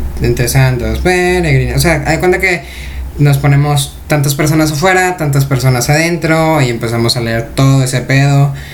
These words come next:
Entonces sí es como que una hueva, pero al pu-, en diferente punto sí está divertido,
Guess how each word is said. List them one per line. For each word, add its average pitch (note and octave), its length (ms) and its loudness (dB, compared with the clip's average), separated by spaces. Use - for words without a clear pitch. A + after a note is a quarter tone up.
Entonces C3+ 440 4
sí E3+ 360 2
es F3+ 160 0
como F3+ 300 2
que E3 100 0
una E3+ 180 2
hueva, F3 540 0
pero E3 560 0
al C3+ 200 0
pu-, C#3 360 -2
en C#3 140 6
diferente C#3 400 2
punto E3 320 0
sí D#3 140 0
está D#3 180 2
divertido, D3 680 0